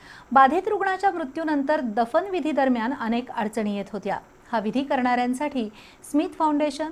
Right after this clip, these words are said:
ख्रिस्ती युवा मंच आणि अशोक पाटील युवा मंचच्या वतीनं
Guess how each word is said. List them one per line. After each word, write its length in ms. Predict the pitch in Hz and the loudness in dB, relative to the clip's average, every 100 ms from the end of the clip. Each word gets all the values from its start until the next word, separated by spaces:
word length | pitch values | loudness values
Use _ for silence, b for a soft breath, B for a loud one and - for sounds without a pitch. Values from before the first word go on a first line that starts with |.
| 349 | -6
ख्रिस्ती 320 | 240 247 - 269 | -6 -4 -4 -2
युवा 220 | 262 247 | 2 2
मंच 280 | 247 240 262 | 0 -2 -2
आणि 300 | 285 226 240 | -4 -4 -4
अशोक 340 | 214 214 269 | -6 -2 -2
पाटील 300 | 262 247 262 | 0 -2 -2
युवा 220 | 233 226 | -2 -2
मंचच्या 400 | 226 226 226 226 | -2 -2 -4 -4
वतीनं 400 | 220 214 269 233 | -4 -2 -2 -2